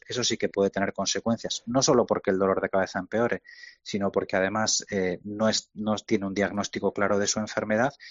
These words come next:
y porque, eh, no soluciona el problema de fondo, es decir, soluciona puntualmente el día que tiene dolor,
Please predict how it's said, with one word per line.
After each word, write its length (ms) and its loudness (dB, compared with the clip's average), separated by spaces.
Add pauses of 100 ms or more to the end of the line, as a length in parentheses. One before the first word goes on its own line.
(340)
y 80 -2
porque, 540 2
eh, 260 -2
no 180 2
soluciona 560 4
el 80 4
problema 400 2
de 60 0
fondo, 300 -2
es 80 -4
decir, 240 -2
soluciona 420 -4
puntualmente 880 2
el 80 2
día 160 2
que 80 -4
tiene 200 -4
dolor, 280 2